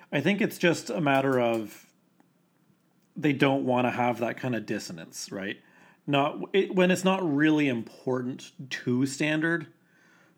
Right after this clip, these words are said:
to reprint, say, Seething Song, it doesn't make a lot of sense to reprint something that is banned in Modern.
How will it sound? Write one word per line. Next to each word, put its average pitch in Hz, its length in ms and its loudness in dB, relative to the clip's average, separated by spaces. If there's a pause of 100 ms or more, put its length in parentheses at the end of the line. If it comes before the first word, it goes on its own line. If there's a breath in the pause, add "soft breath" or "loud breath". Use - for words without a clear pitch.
to 160 100 0
reprint, 160 500 2 (120)
say, 165 260 -2
Seething 165 360 -2
Song, 170 400 -6 (560)
it 151 80 -2
doesn't 160 240 0
make 151 160 0
a - 40 0
lot 135 200 2
of 131 80 -2
sense 123 300 -4
to 127 160 -4 (140)
reprint 127 520 0
something 120 320 -4
that 110 140 -2
is 107 120 -4
banned 98 320 -6
in 90 80 -12
Modern. 90 380 -14